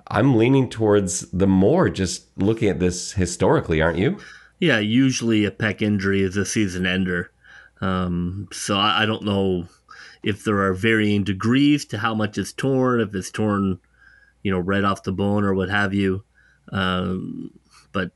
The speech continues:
Speaker 2: yeah, u-, usually a pec injury of that type is, is a season ender. So, you know, hopefully, hopefully, you know, it's, it's, it's six weeks and he can come back fresh, um, for a, for a,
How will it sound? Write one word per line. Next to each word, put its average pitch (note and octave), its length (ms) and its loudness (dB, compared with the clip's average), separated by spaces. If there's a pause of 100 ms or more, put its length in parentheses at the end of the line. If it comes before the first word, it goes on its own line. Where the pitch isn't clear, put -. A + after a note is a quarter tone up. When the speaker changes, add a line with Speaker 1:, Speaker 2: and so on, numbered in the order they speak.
Speaker 2:
yeah, A2+ 200 2
u-, B2+ 360 2
usually E3 440 2
a B2+ 60 2
pec B2+ 340 -2
injury G2+ 960 0
of G2 200 -4
that G2+ 220 -2
type G2 340 -4
is, F#2+ 320 -4 (500)
is G2 180 -2
a G2 80 0
season F#2+ 400 -2
ender. F#2 380 0
So, F#2 500 -4
you A#2 160 -4
know, G#2 140 -4
hopefully, A#2+ 600 -2 (1000)
hopefully, D3+ 400 2
you D3 440 2
know, C3+ 260 2
it's, B2 400 -2
it's, A#2 400 -2
it's A2 200 -2
six - 360 -4
weeks C3 440 0
and G#2+ 280 2
he A#2 160 0
can A#2 200 -2
come A2 240 -2
back G#2+ 400 0
fresh, - 600 -4 (760)
um, F#2+ 560 -2 (380)
for G2+ 440 0
a, F#2+ 180 0
for G2+ 280 -2
a, F#2+ 280 0